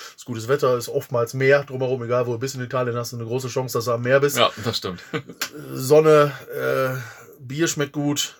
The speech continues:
Speaker 1: ich mag den italienischen Fußball, ich, äh, liebe Kaffee.
Speaker 2: Ja.
Speaker 1: Also das ist generell so mein Land, das ist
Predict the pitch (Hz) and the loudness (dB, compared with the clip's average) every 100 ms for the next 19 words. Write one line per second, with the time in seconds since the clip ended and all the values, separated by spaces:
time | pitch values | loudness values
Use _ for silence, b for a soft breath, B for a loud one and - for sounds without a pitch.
0 | _ 123 135 143 135 131 139 135 127 131 | _ -4 0 0 -2 -2 -2 -2 -4 -8
1 | - 170 156 160 151 147 143 - 120 - | -10 -8 0 4 4 4 -2 -14 -14 -8
2 | 131 123 120 127 143 139 - 123 151 147 | -4 -2 -4 -6 -6 -4 -4 -2 -2 -4
3 | 147 B B B B - 127 123 127 135 | -6 B B B B -6 -4 -2 0 0
4 | 123 139 123 135 139 117 120 120 127 131 | 0 0 0 2 0 0 -6 -6 -4 -2
5 | 131 131 113 - 131 | 0 -2 -4 -10 -14